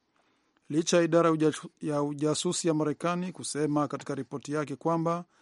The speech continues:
Mohammed bin Salman alihusika moja kwa moja katika mauaji ya Khashoggi,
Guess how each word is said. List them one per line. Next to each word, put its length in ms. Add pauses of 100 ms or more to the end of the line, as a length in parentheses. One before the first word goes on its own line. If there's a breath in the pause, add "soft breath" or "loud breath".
(360 soft breath)
Mohammed 500
bin 180
Salman 600 (480)
alihusika 680
moja 300
kwa 160
moja 260
katika 260
mauaji 400
ya 60
Khashoggi, 560